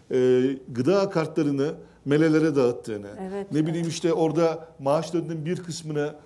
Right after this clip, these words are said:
Speaker 1: e, örgüte
Speaker 2: Örgüte
Speaker 1: verdiklerini
Speaker 2: aktarıldı.
Speaker 1: ve bunların da daha çok, e, terörle mücadelede, e, bizim imha ettiğimiz teröristlerin ailelerine,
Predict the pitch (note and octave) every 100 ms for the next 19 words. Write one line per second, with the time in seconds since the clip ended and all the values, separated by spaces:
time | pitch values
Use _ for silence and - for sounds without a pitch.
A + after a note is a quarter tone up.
0 | - _ C#3 C3+ C3 A3 F3 F3 E3+ G3
1 | G#2+ G#2+ E3 - E3 G#3+ A3 A#3 - F3
2 | G#3+ A#3 G#3 G3 G#3+ - G3 G3+ - -
3 | - _ C3 B2+ B2+ B2+ D3+ G3 G#3 G3
4 | F#3 E3 E3 D3+ C#3+ C3+ E3 A3+ A#3 -
5 | - - B2+ A#2+ B2 C#3+ D3+ F3 E3+ -
6 | - _ _ _ _ _ _ _ C3 C3+
7 | F3 E3 D#3 C#3 D3+ G3 - C#3+ C#3+ C#3
8 | C#3+ C#3+ G3+ E3+ C3+ C3 B2 C3+ F#3+ A3